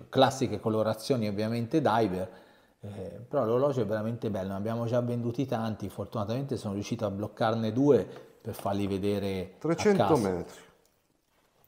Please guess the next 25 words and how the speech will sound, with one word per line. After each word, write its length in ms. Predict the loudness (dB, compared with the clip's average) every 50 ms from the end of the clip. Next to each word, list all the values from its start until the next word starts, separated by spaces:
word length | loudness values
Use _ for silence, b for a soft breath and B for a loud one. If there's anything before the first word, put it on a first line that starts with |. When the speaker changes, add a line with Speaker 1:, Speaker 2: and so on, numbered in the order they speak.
| _ _ _ _ _ _ _ _ _ _ _ _ _ _ _ _
Speaker 2:
Belli 340 | -2 0 0 0 0 -6 -10
sti. 160 | -12 -14 -4
Speaker 1:
Sì. 320 | 2 2 2 2 0 -6 -16 -20 -20 -20 _ _ _ _ _ _ _ _ _ _ _ _ _ _ _ _ _ _ _ _ _
Ricordiamo 640 | -2 -2 4 6 6 6 8 8 6 6 6 2 2
che 100 | 0 0
la 100 | -2 0
versione 460 | 0 -2 -2 -2 -2 -4 -2 -2 -2 -2
prima 300 | -2 -2 -2 0 -2 -2
era 120 | -4 -4
duecento. 840 | -4 -4 -4 -4 -4 -6 -8 -8 -10 -12 -10 -8 -10 -10 -10 -12 -18 -20 _ _ _ _ _ _ _ _ _ _ _ _ _ _ _ _
Speaker 2:
E 100 | -4 -2
aveva 200 | 0 2 2 2
il 60 | 0
datario 380 | 0 -2 -2 -2 0 2 0
ore 140 | 0 0 -2
tre. 380 | -2 -2 -4 -4 -6 -14 -20 -20 _
Speaker 1:
Aveva 480 | -10 -6 -6 -4 -2 -2 -2 0 0 -2
il 80 | 0 0
datario 460 | -4 -2 0 0 0 2 2 0 0
ore 140 | 0 -2 0
tre, 300 | 4 6 6 6 6 4
così 300 | -6 -10 -8 -6 -6 -6
sicuramente 920 | -6 -8 -10 -8 -6 -8 -6 -6 -4 -4 -4 -6 -6 -8 -8 -8 -8 -10
è 80 | -12 -10
migliorativo, 1000 | -10 -8 -6 -6 -6 -6 -6 -6 -8 -6 -6 -6 -4 -4 -2 -2 -4 -4 b